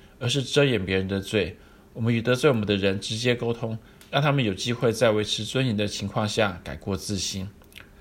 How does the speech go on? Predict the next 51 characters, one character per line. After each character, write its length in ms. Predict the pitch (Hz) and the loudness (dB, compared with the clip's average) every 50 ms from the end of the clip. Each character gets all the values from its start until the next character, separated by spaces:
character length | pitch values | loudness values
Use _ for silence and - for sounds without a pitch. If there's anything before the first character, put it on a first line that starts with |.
| - - - - - - - - - | -20 -20 -20 -20 -20 -20 -20 -16 -8
使 200 | - - - 131 | -4 -2 0 2
徒 120 | 120 156 | 2 4
保 160 | 160 160 156 127 | 6 8 8 8
罗 140 | 120 123 | 8 6
写 180 | 131 - - 110 | 4 2 0 2
道： 360 | 95 113 113 113 101 - - - - - - - - - - | 4 6 6 6 4 2 -4 -16 -20 -20 -20 -20 -20 -12 -6
弟 100 | - 165 | 0 2
兄 180 | 135 135 143 131 | 4 6 6 4
们， 220 | 131 127 110 110 117 | 4 2 0 0 2
若 160 | 139 165 156 135 | 4 6 6 6
人 200 | 117 113 117 120 | 6 6 4 4
偶 180 | 117 - 107 110 | 4 2 2 4
然 240 | 110 104 107 117 113 - - - | 4 4 4 2 0 -6 -4 0
被 140 | - 147 139 | 2 2 2
过 200 | - - 143 139 | 4 4 2 4
犯 240 | 123 - 123 113 117 | 4 4 4 2 2
所 240 | 117 - - 80 | -2 -6 -6 -4
胜， 300 | 95 - - 120 104 92 - - - - - | -2 0 2 2 2 2 -2 -8 -20 -14 -6
你 80 | - | -2
们 120 | 123 123 117 | 0 2 2
属 220 | 104 - - 113 | 2 0 0 2
灵 140 | 107 117 127 | 2 2 4
的 120 | 139 135 | 4 4
人， 280 | 120 107 104 98 101 - - - - - - | 4 4 4 4 2 0 -8 -16 -20 -8 -4
就 100 | - 147 | 2 6
当 180 | 143 147 143 | 6 6 6
用 180 | 151 143 127 127 | 6 4 2 4
温 140 | 131 139 135 | 2 2 2
柔 140 | 127 117 104 | 2 2 2
的 120 | 107 110 | 2 2
心 380 | 107 - - 120 120 123 131 131 - | 0 -2 -2 -2 -2 -2 -2 -4 -6
把 100 | - 104 | -4 0
他 160 | 110 135 127 | 2 4 4
挽 160 | 117 117 98 | 4 4 2
回 200 | 92 - - 101 | 0 -2 -4 -4
过 240 | 101 - 127 117 107 | -2 2 4 4 6
来； 200 | 101 95 98 101 - - - - - - - - | 4 4 0 -4 -10 -14 -20 -20 -20 -18 -6 -2
又 100 | - 139 | -2 2
当， 300 | 139 151 135 139 143 - - | 2 4 2 2 0 -4 -4
又 120 | - 156 151 | 0 2 6
当 180 | 151 151 151 160 | 6 6 4 4
自 140 | - - | 0 -4
己 180 | 139 - 113 110 | -4 -4 -2 -2
小 240 | 110 - 123 95 87 | 0 4 4 4 4
心， 360 | 98 - - 117 113 117 117 - - | 2 -2 -2 -2 -2 -2 -4 -8 -8
恐 160 | - - 104 | -6 -2 0
怕 160 | 101 139 127 | 4 4 4
也 120 | 117 104 98 | 4 4 2
被 240 | 101 127 127 117 104 | 4 4 4 4 2
引 180 | 87 85 82 | -2 -4 -2
诱。 220 | 90 101 101 85 | 2 2 2 2